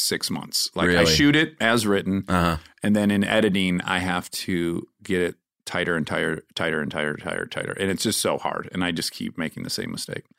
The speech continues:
Speaker 2: That's interesting, 'cause usually, or traditionally, the second act is
Speaker 1: Most people
Speaker 2: kind of
Speaker 1: have
Speaker 2: the
Speaker 1: problems
Speaker 2: bear.
Speaker 1: with their, their endings. Endings are a real bad,
Speaker 2: Uh-huh.
Speaker 1: you know, that seems to be where most people stumble, but I really stumble in the, the first act.
Speaker 2: Huh.
Speaker 1: Yeah.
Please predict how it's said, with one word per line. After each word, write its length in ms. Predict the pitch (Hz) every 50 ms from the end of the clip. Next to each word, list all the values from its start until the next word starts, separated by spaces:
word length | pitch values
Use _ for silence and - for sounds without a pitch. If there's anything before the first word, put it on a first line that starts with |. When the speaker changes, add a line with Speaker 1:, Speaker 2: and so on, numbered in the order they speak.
| _ _ _
Speaker 2:
That's 180 | - 120 110 -
interesting, 520 | - 135 143 - 123 98 - 107 95 87
'cause 200 | - 101 90 87
usually, 540 | 107 113 120 113 107 95 95 92 90 87 - -
or 240 | 90 90 87 82 - _ _ _ _ _ -
traditionally, 640 | - - 113 104 107 104 - - 90 87 87 87
the 180 | 85 80 85 85
second 380 | - - 92 85 - 90 82
act 260 | 82 80 78 80 - 85
is 340 | 82 80 76 - - - - _ _ _ _ -
Speaker 1:
Most 240 | - 143 156 - -
people 160 | 254 214 202
Speaker 2:
kind 40 | 202
of 60 | 185 165
Speaker 1:
have 80 | 151
Speaker 2:
the 60 | - -
Speaker 1:
problems 440 | 143 127 127 131 - 139 139 127
Speaker 2:
bear. 60 | 123 120
Speaker 1:
with 180 | 120 117 - -
their, 400 | 123 110 107 101 - - - - -
their 280 | - 104 104 101 95 90
endings. 520 | 95 95 95 95 98 107 113 123 127 120
Endings 400 | 113 107 107 107 120 123 113 107
are 120 | 101 92 92
a 60 | 92
real 220 | 90 92 90 87
bad, 220 | 80 87 87 87 90
Speaker 2:
Uh-huh. 280 | 90 87 87 80 78 -
Speaker 1:
you 120 | - 107 98
know, 140 | 90 85 82
that 200 | 101 110 - -
seems 360 | - - 117 113 117 113 101
to 100 | - 101
be 200 | 90 104 101 98 -
where 200 | - 95 92 - -
most 400 | 98 95 101 107 120 139 - -
people 220 | 185 170 - 170
stumble, 320 | - - 170 160 156 151 127
but 120 | 104 95
I 100 | 143 110
really 260 | 110 110 107 98 95
stumble 500 | - - - 92 90 85 82 85 85 -
in 220 | - 90 82 80 78
the, 100 | 78 - _ -
the 80 | 76
first 360 | - - - - - - -
act. 260 | - 50 50 50 - _ _ _ _ -
Speaker 2:
Huh. 140 | - 85 - - _ _ _ -
Speaker 1:
Yeah. 160 | - 80 76